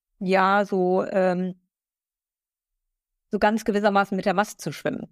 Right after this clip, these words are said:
So. Was mich natürlich vom Straftäter in dieser Weise unterscheidet, ist das, das Kategorische, dass ich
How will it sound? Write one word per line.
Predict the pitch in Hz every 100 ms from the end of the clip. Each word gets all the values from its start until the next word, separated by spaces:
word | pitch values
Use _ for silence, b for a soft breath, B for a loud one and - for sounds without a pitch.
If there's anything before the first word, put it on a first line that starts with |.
| _
So. | - - _ _ _ _ -
Was | 220 -
mich | 240
natürlich | 247 - 247 226
vom | 233 214
Straftäter | - 202 233 - 233 226
in |
dieser | 214 208 190
Weise | 196 208
unterscheidet, | 220 196 180 190 196 214
ist | 214 -
das, | 185 _ -
das | 190 175
Kategorische, | - 190 185 196 _ - 175 185 202 - 190 170 _ _
dass | - 175 175 - - _ _ _ -
ich | 180 175 -